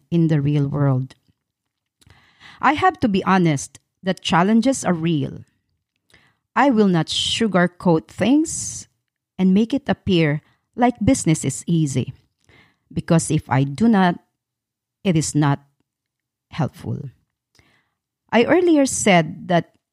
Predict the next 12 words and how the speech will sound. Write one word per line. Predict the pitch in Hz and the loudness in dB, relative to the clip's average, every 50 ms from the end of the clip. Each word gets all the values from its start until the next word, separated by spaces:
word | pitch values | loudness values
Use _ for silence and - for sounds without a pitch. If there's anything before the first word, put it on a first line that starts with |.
| _ _ - | _ _ -2
it | 254 269 | 0 0
is | 269 277 - - - | 0 0 -2 -2 0
a | 208 | 0
learnable | 196 185 190 190 196 185 170 165 160 160 | 2 2 2 2 2 2 0 0 -2 -4
skill, | 160 - - - - - 170 143 135 127 131 135 131 123 - _ _ _ _ _ _ _ _ _ _ _ _ _ _ _ _ _ | -4 -6 -10 -12 -6 -4 -2 -2 -2 -2 -4 -8 -10 -12 -16 _ _ _ _ _ _ _ _ _ _ _ _ _ _ _ _ _
but | - 156 160 156 - 165 | -8 -6 -6 -4 -4 -4
it | 160 - | -4 -4
is | 175 - - | -4 -4 -2
not | - 202 226 277 - 254 | 0 2 2 2 0 0
without | 247 214 214 208 208 202 | 0 2 2 2 2 0
its | 214 202 - - - - | -2 -4 -6 -8 -2 0
own | 202 190 180 175 170 175 175 175 - | 2 2 4 2 2 0 -2 -4 -8